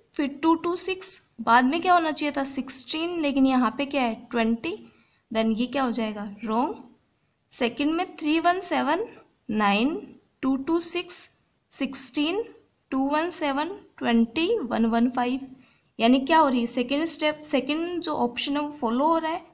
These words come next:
थर्ड में थ्री वन सेवन नाइन टू वन सेवन आ गया, तो ये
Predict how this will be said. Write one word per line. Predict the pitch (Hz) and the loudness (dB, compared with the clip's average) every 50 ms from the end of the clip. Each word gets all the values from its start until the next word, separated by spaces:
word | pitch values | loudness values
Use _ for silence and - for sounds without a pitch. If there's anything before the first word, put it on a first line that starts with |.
| _ _ _ _ _ _ _ _ _ - | _ _ _ _ _ _ _ _ _ -6
थर्ड | - 262 240 262 294 302 | 0 2 4 4 4 2
में | 339 - 302 - 415 - | 2 2 2 0 0 -4
थ्री | - - 302 311 330 | -4 -2 0 2 4
वन | 330 339 349 359 | 4 2 2 0
सेवन | - - 269 262 269 302 339 427 415 - - - _ _ _ _ _ - | -2 -4 -2 -2 0 0 -2 -2 -4 -6 -12 -20 _ _ _ _ _ 2
नाइन | 240 233 226 214 214 240 277 349 453 - - - - - _ _ _ _ _ _ _ _ _ _ _ | 4 4 6 6 4 2 0 -2 -4 -6 -8 -14 -20 -20 _ _ _ _ _ _ _ _ _ _ _
टू | 330 339 359 381 | 2 4 4 4
वन | 392 392 403 415 | 4 2 2 2
सेवन | - - 349 320 311 330 330 | 0 0 2 2 2 2 2
आ | 330 320 320 | 2 2 2
गया, | 311 320 320 330 339 - - - _ _ _ _ _ _ _ _ | 2 0 0 0 -2 -4 -8 -18 _ _ _ _ _ _ _ _
तो | - | -6
ये | 208 214 226 269 349 523 - - - | -2 0 2 2 2 0 -2 -6 -14